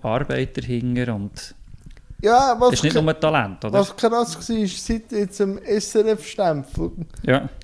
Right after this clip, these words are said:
Speaker 2: wird es auch akzeptiert. Vorher war es nur das Hobby gewesen.
Speaker 1: Ja,
Speaker 2: Also,
Speaker 1: ja.
Speaker 2: dass ich die Leute einladen und so. Aber seit ich für den Paragraph auch können arbeiten,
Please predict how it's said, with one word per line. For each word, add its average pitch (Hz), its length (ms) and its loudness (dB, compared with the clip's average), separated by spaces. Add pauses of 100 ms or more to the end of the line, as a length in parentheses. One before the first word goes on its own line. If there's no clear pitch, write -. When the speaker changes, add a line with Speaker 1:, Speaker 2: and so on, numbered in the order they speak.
(240)
Speaker 2:
wird 180 280 6
es - 80 -4
auch 165 340 8
akzeptiert. 196 640 0
Vorher 196 260 2
war 156 80 4
es 143 180 -4
nur 202 140 0
das - 140 -10
Hobby 202 320 4
gewesen. 165 520 0 (500)
Speaker 1:
Ja, 127 140 2
Speaker 2:
Also, 185 240 4
Speaker 1:
ja. 185 60 4
Speaker 2:
dass 185 120 2
ich 202 120 4
die 208 140 0
Leute 208 340 2 (300)
einladen 208 720 4
und 202 280 -2
so. 196 320 2
Aber 185 300 0
seit 220 300 -4
ich 190 260 -4 (180)
für 180 140 2
den 175 180 -2
Paragraph 180 800 2
auch 202 160 6
können 190 280 0
arbeiten, 185 540 -4